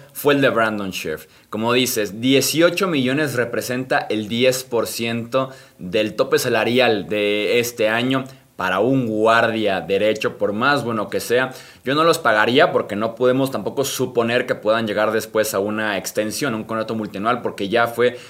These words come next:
su segunda etiqueta, una tercera es prácticamente imposible. Y además Brandon Scherff, sí, es muy bueno. Cuando está en el campo, es un est-,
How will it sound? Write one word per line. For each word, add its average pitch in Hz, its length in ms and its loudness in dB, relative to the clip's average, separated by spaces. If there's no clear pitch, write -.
su 139 140 -8
segunda 143 420 0
etiqueta, 143 560 0
una 127 300 -2
tercera 113 320 0
es 113 100 -2
prácticamente 110 720 -4
imposible. 139 580 0
Y 110 100 0
además 123 380 2
Brandon 139 320 2
Scherff, 131 440 2
sí, - 340 -4
es 117 180 2
muy 123 220 0
bueno. 120 460 0
Cuando 117 520 0
está 117 300 0
en 151 100 0
el 127 160 -2
campo, 123 600 -2
es 107 220 -2
un 107 380 -6
est-, 135 300 0